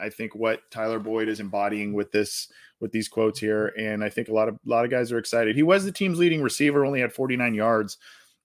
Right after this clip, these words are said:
uh, last week, but had a couple of timely first downs, clutch first downs for this team. So,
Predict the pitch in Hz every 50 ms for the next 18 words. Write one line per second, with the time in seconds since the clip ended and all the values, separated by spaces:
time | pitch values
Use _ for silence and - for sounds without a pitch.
0 | _ _ - 110 107 107 104 104 104 104 107 110 101 - 50 - - - - -
1 | 123 123 113 110 - - - 120 110 - - 107 107 110 107 107 - - 127 -
2 | 113 104 - - 120 117 117 120 120 110 - 120 113 110 - - 117 113 110 110
3 | 107 - - - 123 123 - - - 120 113 110 - 120 110 110 110 107 - -
4 | 117 113 110 - - - 117 110 110 107 - - 110 107 107 101